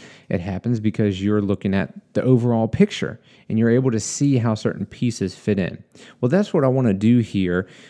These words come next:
with helping you to understand how to understand and read the Bible better, more efficiently, and more effectively. There are tools that we're gonna get into.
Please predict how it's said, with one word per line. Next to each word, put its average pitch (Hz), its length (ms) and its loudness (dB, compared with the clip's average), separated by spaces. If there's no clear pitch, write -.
with 107 340 2
helping 117 460 2
you 123 360 4
to - 140 -2
understand 110 540 -2
how 110 320 -2
to 151 400 0
understand 101 920 0
and 95 380 -4
read 120 380 2
the 113 80 -2
Bible 98 680 -8
better, 117 640 -2
more 110 220 2
efficiently, 101 680 -2
and 98 100 -6
more 90 300 -4
effectively. - 680 -4
There 117 140 4
are 127 160 2
tools 117 640 2
that 117 140 0
we're 117 80 -2
gonna 113 160 4
get 104 160 2
into. 117 400 -2